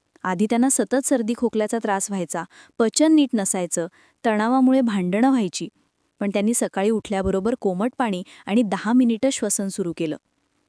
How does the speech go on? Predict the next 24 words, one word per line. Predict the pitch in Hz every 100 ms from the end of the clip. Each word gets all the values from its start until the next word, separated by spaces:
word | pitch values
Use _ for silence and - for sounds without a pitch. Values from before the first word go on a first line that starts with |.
| _
काही | 180 170
महिन्यांतच | 196 190 190 185 185 262
त्यांचं | 247 214 233
आरोग्य | 190 175 180 240
सुधारलं, | 233 175 190 170 175 - - -
पचनशक्ती | 208 247 269 302 - 311
नीट | 285 233
झाली | 180 196 160 - - -
आणि | 220 208
घरातला | 196 185 190 247 269
तणाव | 214 180
कमी | 180 165 165
झाला. | 175 165 - _ _ _ _ -
म्हणजे | 185 196
हे | 151 180
नियम | 196 180 208 214
फक्त | 185 247
शरीरालाच | - 190 190 214 240 277
नाही, | 254 208 180 269 - -
तर | 254
घरातल्या | 214 196 185 180 254
नात्यांनाही | 247 175 - 208 214 254
शांतता | 277 247 214 208
देतात. | 175 170 165